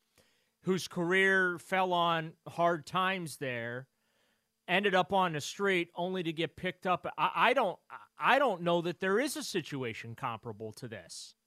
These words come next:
I'm sure there is somewhere, but just off the top of my head, I, I don't know that there is one. I, I, I think that this is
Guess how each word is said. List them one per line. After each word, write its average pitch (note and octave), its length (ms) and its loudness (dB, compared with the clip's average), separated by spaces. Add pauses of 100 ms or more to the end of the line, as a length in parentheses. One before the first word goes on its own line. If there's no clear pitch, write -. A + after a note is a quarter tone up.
(140)
I'm F3+ 140 2
sure D#4+ 280 0
there F3 160 4
is E3+ 200 4
somewhere, A2+ 600 -2 (500)
but E3 140 0
just F#3+ 220 -4
off A#3+ 180 2
the G#3 80 -8
top G#3+ 240 0
of G3+ 80 -6
my F3+ 160 2
head, D#3+ 380 0 (280)
I, D#3 320 2
I F#3 160 6
don't C#4+ 180 4
know A#3+ 140 6
that A#3 140 -2
there A3 180 2
is C#4 160 -2
one. A#2 260 -6
I, D#3+ 360 -2
I, F3 160 2
I A#3 60 2
think - 260 -4
that A#3+ 180 -4
this F#3+ 220 -6
is F#3 220 -6